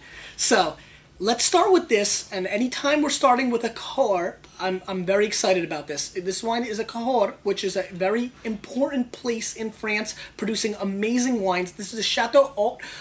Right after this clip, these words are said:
uh, Montpensier Prestige Cahors, and this is a sixteen U S dollar wine, which again, Vinny Testaverde, kiss my f-,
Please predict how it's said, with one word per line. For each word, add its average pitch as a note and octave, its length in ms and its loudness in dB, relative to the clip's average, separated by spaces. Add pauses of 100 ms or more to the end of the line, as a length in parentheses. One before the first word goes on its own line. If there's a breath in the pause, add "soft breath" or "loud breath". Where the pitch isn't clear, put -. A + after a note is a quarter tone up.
(120 loud breath)
uh, F3+ 260 2 (100)
Montpensier G#3+ 840 0
Prestige B3+ 560 0
Cahors, A3 500 2 (280 loud breath)
and G#3+ 180 4
this A3 140 -2
is G#3+ 100 -2
a F#3 80 4
sixteen F4 680 8
U B3+ 160 8
S B3+ 180 4
dollar A#3 260 6
wine, G3+ 420 2 (140 loud breath)
which F3+ 160 -2
again, F#3+ 400 2
Vinny F3+ 180 2
Testaverde, F#3 580 -2
kiss - 280 -8
my - 80 -10
f-, - 580 -16